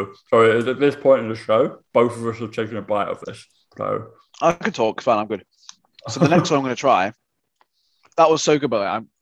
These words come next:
Speaker 2: I'm gonna buy some of them 'cause they're really nice. Um, I think if you buy enough of them, they come to about two pound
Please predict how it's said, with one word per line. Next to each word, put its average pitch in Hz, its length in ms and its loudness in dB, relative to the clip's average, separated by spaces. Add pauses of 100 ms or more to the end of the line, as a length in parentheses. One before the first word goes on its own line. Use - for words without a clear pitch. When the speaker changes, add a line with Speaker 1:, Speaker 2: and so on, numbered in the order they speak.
(160)
Speaker 2:
I'm 131 140 -6
gonna 139 140 2
buy 117 180 4
some 101 160 -10
of - 20 -10
them 85 60 -14
'cause 104 100 -16
they're 107 80 -4
really 104 180 -6
nice. 92 300 -10 (220)
Um, 98 240 -6 (920)
I 147 80 -2
think 220 240 -2
if 165 80 -10
you 175 60 -2
buy 165 180 6
enough 165 220 -2
of 120 60 -10
them, 107 120 -4
they 104 80 -10
come 139 220 -8
to 120 120 -16 (160)
about 117 260 -2
two 135 200 -6
pound 135 440 -2